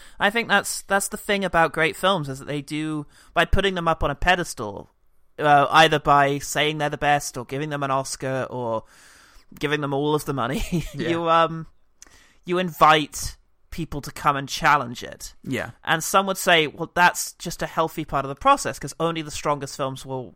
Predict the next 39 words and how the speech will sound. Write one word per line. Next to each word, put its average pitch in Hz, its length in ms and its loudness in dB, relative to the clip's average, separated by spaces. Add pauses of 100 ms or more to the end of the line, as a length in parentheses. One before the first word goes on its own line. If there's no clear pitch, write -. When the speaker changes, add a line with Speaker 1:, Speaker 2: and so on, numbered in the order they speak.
(140)
Speaker 1:
withstand 143 880 0
that 135 440 -2 (400)
scrutiny." - 720 -8 (200)
Speaker 2:
Yeah. 107 340 -8
Speaker 1:
And 143 200 -2
will 143 240 -8
remain 143 360 -2
standing. 151 560 2
It's 117 120 -12
kind 165 240 -4
of 143 60 -8
a 139 40 -6
conservative 147 720 -4
<laughs> - 20 -20
view 143 300 -4
of, 143 240 -6
um, 143 420 0 (460)
of 139 140 -4
films. 110 480 -4
You 139 60 -4
know, 120 100 -4
there 135 80 -6
must 139 160 -12
be 147 80 -8
no 151 180 0
feather 170 300 0
bedding 143 440 -4 (220)
when 113 80 -4
it 117 80 -6
comes 135 260 -8
to 135 60 -12
films. - 520 -10 (120)
I 208 80 -2
think 415 200 -4
the 427 80 -4
important 247 360 -2
thing 170 180 -4
is 165 120 -8
just - 320 -10